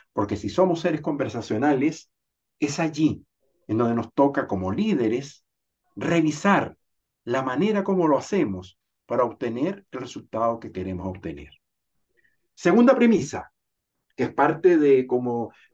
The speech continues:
transversalmente de lo que hacemos y decimos a lo largo de este taller y de este programa completo.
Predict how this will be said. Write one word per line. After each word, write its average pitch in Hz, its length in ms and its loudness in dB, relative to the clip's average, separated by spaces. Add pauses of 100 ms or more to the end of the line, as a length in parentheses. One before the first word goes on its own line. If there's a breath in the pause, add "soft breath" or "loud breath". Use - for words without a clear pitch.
(440)
transversalmente 180 1600 2 (200 soft breath)
de 147 160 2
lo 139 160 4
que 135 100 -4
hacemos 196 520 0
y 175 80 -4
decimos 208 720 -4 (220)
a 127 100 -2
lo 131 100 2
largo 139 400 4
de 110 200 4
este 202 200 -4
taller 180 480 -2
y 123 160 -10
de 131 120 -2
este 151 200 -4
programa 135 480 -4
completo. 92 640 -10